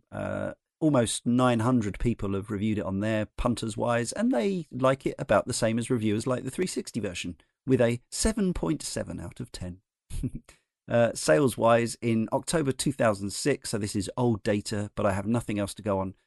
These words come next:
three D Realm C E O Scott Miller m-, announced that the game was a commercial success on both P C and three sixty,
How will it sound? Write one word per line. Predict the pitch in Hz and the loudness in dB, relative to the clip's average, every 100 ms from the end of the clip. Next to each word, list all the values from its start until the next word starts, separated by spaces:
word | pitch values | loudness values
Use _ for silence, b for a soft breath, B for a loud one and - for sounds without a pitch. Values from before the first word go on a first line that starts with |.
| _ _ | _ _
three | - 147 | 2 4
D | 123 | 6
Realm | 117 117 110 | 6 4 4
C | - 143 | 2 4
E | 107 | 4
O | |
Scott | 101 - - | 2 0 0
Miller | 117 107 | 0 0
m-, | 110 | 0
announced | - 117 131 - | 2 2 2 0
that | - | -6
the | |
game | 104 113 110 | -2 0 0
was | 107 | -2
a | 101 | -4
commercial | - 113 113 107 104 | -4 -4 -2 -4 -6
success | - - - 110 - - | -8 -6 -4 -4 -4 -2
on | 131 120 | 0 4
both | 139 127 - - | 4 4 -2 -2
P | 135 | -2
C | 127 127 117 | 2 0 2
and | 156 151 | 0 -2
three | - 101 | -2 -6
sixty, | - 107 - 101 | -4 -10 -6 -6